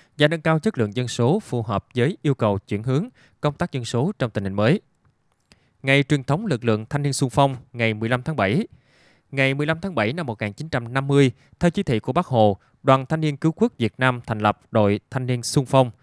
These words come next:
công tác trung ương đầu tiên tại núi Hồng, huyện Đại Từ, tỉnh Thái Nguyên, với hai trăm hai mươi lăm đội viên để phục vụ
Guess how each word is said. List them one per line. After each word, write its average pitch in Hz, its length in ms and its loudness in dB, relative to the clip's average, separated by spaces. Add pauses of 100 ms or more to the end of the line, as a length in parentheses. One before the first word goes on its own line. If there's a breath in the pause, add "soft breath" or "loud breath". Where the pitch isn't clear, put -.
(200)
công 127 160 0
tác - 300 -4
trung 131 140 4
ương 131 240 2 (220)
đầu 117 220 6
tiên 143 280 2 (220)
tại 101 320 2
núi 160 180 2
Hồng, 113 260 2 (440 soft breath)
huyện 120 380 4
Đại 117 200 2
Từ, 117 300 2 (160)
tỉnh 104 180 -2
Thái 135 160 -2
Nguyên, 135 260 4 (460 soft breath)
với 156 320 6
hai 151 180 2
trăm 127 220 0
hai 143 200 -2
mươi 139 100 -2
lăm 123 180 -2
đội 104 200 4
viên 131 220 4 (300 soft breath)
để 175 100 6
phục 147 200 0
vụ 104 220 6